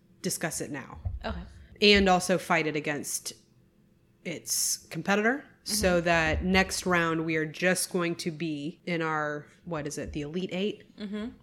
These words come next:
Speaker 1: We'll be
Speaker 2: Mm-hmm.
Speaker 1: in our Elite Eight next week.
Speaker 2: Right.
Speaker 1: Okay? So we are going to discuss the Romans versus the Keys of Marinus.
Speaker 2: All right.
Speaker 1: And for this one,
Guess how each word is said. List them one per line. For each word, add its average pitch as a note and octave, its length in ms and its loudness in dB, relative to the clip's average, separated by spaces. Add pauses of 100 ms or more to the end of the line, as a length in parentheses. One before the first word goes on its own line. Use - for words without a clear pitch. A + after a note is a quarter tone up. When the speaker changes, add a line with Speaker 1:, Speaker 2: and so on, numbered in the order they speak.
(120)
Speaker 1:
We'll F3+ 100 -6
be F3 100 0
Speaker 2:
Mm-hmm. F3 80 2
Speaker 1:
in - 0 -
our E3+ 160 2
Elite E3 300 -2
Eight D3+ 180 -2
next - 240 -10
week. - 220 -12
Speaker 2:
Right. F3 240 -6
Speaker 1:
Okay? F#3+ 240 -2 (600)
So F#3 400 6
we F#3+ 240 2
are C#4+ 100 6
going B3 340 4
to A3 80 -6
discuss F#3 840 -2 (160)
the E3+ 80 0
Romans F#3+ 840 0 (1000)
versus E3+ 380 -4
the D#3 60 -8
Keys F3+ 300 -2
of D3 100 -12
Marinus. C#3+ 600 -6 (300)
Speaker 2:
All D3 80 -14
right. F3+ 360 -14
Speaker 1:
And F3 140 -4
for F3+ 100 0
this F#3+ 280 2
one, D3+ 340 -4